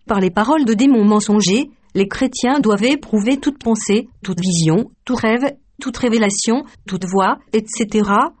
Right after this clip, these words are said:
en considérant un, leur harmonie avec la parole de Dieu dans toute sa vérité, et non pas seulement dans une petite partie de cette vérité. Ceci rend obligatoire, pour tous les chrétiens, la connaissance de toute la vérité révélée.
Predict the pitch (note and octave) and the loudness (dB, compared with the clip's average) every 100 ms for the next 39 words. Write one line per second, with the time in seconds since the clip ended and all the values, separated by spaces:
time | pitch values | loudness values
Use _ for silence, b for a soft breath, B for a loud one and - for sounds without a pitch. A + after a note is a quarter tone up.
0 | - G#3 G#3+ G#3 A3 G3 A3+ A#3+ F3+ D3+ | -4 -2 -2 -2 0 0 2 2 2 -2
1 | - _ _ _ _ _ _ _ _ - | -6 _ _ _ _ _ _ _ _ -4
2 | G#3+ A3+ B3 A#3 A#3 B3+ E4 A3+ A3 G#3 | 0 0 2 2 4 4 4 2 0 0
3 | G3+ A3 C4+ B3 C#4 G#3 E4+ C#4 C#4 D4 | 0 0 0 2 0 2 2 0 -2 -2
4 | D4 - G#3+ B3 A#3 A3 A#3 D4 - _ | -4 -2 0 2 2 0 0 -2 -4 _
5 | A3 A3+ B3+ A3+ G#3 - D4+ C#4+ D4 B3+ | 0 2 2 0 -2 0 2 2 2 0
6 | - A#3 A3+ G#3+ C4+ C#4 - C4 - D#4+ | 0 2 2 2 -2 -2 -2 -6 -4 -2
7 | A#3+ G#3+ D4 B3+ B3 A#3 A3 G#3+ E3+ E3 | -2 0 -2 -2 0 2 0 0 -2 -4
8 | _ _ _ _ _ - - A3+ - C#4+ | _ _ _ _ _ -8 -2 0 0 0
9 | D4+ D4 A3+ A3+ A#3 A3+ G3+ F#3+ B3+ - | 2 2 2 2 0 0 0 0 -2 -8
10 | - A#3 - F#4 F4+ E4+ - B3 - B3 | -10 -6 -2 2 2 0 -2 -4 -2 0
11 | C#4 G#3+ A3+ G#3+ G3+ A#3+ B3+ G3+ G3+ D4+ | 0 0 2 2 0 0 0 -2 -2 -2
12 | - A#3 B3+ A3+ A3 C4+ C4 A3 A3+ E3+ | 0 0 2 2 2 0 2 2 2 0
13 | C#3 | -2